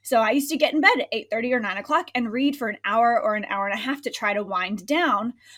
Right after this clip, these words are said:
But then I didn't realize that was conditioning my brain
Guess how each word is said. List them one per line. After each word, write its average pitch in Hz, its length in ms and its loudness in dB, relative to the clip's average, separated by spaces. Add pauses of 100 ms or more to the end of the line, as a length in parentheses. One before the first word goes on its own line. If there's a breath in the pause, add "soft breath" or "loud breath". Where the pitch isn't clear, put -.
(140)
But 320 160 0
then 269 440 2 (420)
I 220 80 -2
didn't 226 180 -4
realize 240 400 0
that 220 180 -2
was 240 160 0
conditioning 262 720 0
my 214 180 -2
brain 254 580 2